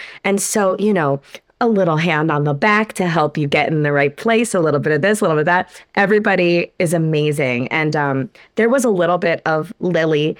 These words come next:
And, you know, I have to say, every night when I watch Charlotte do Roxy, there is, like, a full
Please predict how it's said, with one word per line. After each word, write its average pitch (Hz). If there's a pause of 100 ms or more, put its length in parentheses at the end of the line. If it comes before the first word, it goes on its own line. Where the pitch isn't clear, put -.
And, 240
you 247
know, 240
I 220
have 208
to 202
say, 147
every 175
night 117
when 185
I 175
watch 170
Charlotte 131 (200)
do 165
Roxy, 127 (120)
there 196
is, 180
like, 156
a 180
full 175